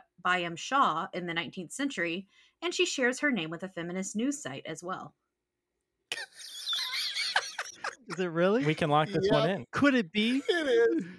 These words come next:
Speaker 2: It is?
Speaker 4: It
Speaker 2: Is
Speaker 4: is.
Speaker 2: this, is this a callback?
Speaker 3: This is our
Speaker 4: This
Speaker 3: in-
Speaker 4: is a callback to an episode of our show.
Speaker 3: Well, right. This is actually a nickname
Speaker 2: Hmm.
Speaker 3: we call Jeff behind the scenes.
Speaker 1: <laughs>
Speaker 3: We're locked in over here.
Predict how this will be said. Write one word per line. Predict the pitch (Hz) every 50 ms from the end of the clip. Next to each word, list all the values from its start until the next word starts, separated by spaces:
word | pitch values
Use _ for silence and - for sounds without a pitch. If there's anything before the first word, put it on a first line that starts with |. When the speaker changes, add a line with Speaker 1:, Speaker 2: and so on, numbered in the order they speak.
| 165 160 151 - _ - - _ _ - 294 - - _ - 285 277 - _ -
Speaker 2:
It | 160 160 151
is? | 156 160 180 247 285
Speaker 4:
It | 240 262 254
Speaker 2:
Is | 226 214 214 220 220
Speaker 4:
is. | - -
Speaker 2:
this, | 180 -
is | - 170 143 139
this | 170 165 -
a | 156 151
callback? | - - 165 147 147 156 156 196 220 269
Speaker 3:
This | 156 147 180
is | 170 165
our | 170 156 151 147 147 -
Speaker 4:
This | 160 165 156
Speaker 3:
in- | 160
Speaker 4:
is | 160 -
a | 269 -
callback | - - 220 220 202 196 202 196 185 -
to | - 208 180
an | 165 156
episode | 160 160 - 170 - - 165 151
of | 143 117
our | 120 156 -
show. | 311 - - - - - - - _ _ _
Speaker 3:
Well, | 139 139 139 139
right. | 147 139 131
This | 160 151 -
is | 165 147 165
actually | 160 147 165 165 151
a |
nickname | 139 - 160 147 131 135 139 131
Speaker 2:
Hmm. | 127
Speaker 3:
we | 127 120
call | - 135 127 117
Jeff | 117 120 139 143 139 - - - - - - 127
behind | 120 113 127 123 120
the | 120
scenes. | - - 147 147 127 113 113 113 - - - - - - - - -
Speaker 1:
<laughs> | 311 - - - 262 359 - - - - - - - - - 466 466 - _ _ 453 453 - _ - 453 - - _ - 480 466 - _ - - _ _ _ _ -
Speaker 3:
We're | 139 143 180 214
locked | 202 165 139 131 -
in | 139 - 117
over | 110 117
here. | 110 131 120 117 117 120